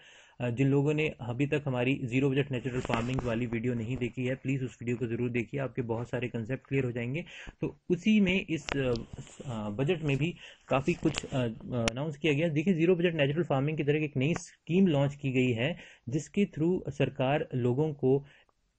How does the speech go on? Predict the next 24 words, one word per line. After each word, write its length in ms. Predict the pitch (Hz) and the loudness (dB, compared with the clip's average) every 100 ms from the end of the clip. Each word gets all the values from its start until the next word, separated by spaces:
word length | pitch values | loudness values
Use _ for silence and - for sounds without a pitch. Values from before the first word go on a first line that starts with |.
| _ 135 | _ 0
एनकरेज 380 | 165 196 208 | 4 6 6
करेगी 400 | - 165 160 165 | 4 2 2 2
ज़ीरो 220 | 151 147 143 | 2 2 2
बजट 300 | 139 139 135 | 2 2 2
नेचुरल 300 | 113 127 131 | 2 2 2
फार्मिंग 420 | 113 101 131 143 | 0 0 0 0
के 100 | 160 | 0
लिए, 260 | 156 175 - - | -2 -4 -4 -2
और 140 | 143 | 0
उसके 560 | 147 156 - _ - 180 | 0 -2 -4 _ 0 0
through 300 | - 170 151 | 2 2 4
वो 60 | |
मुहैया 380 | 143 120 131 156 | 4 4 6 6
करवाएंगे 600 | 147 127 123 123 147 156 - - | 6 4 4 2 0 -2 -6 -4
इक्विपमेंट, 520 | 123 143 139 143 160 | 0 2 2 2 -2
बायोपेस्टिसाइड, 840 | 127 117 147 156 143 147 143 143 131 | 2 4 4 4 0 0 0 2 4
बायोइंसेक्टिसाइड। 920 | 123 143 151 143 143 - 139 151 156 | 4 4 4 2 -2 -2 2 2 2
देखिए, 180 | 139 147 | 2 2
बायोपेस्टिसाइड 760 | 135 139 147 143 151 139 147 | 4 4 4 2 2 2 4
ऐसे 220 | 131 131 147 | 4 2 2
पेस्टिसाइड्स 560 | 139 - 131 139 143 | 0 0 0 2 2
होते 180 | 127 139 | -2 0
हैं, 100 | 139 | 2
लिविंग 340 | 139 139 160 | 4 2 0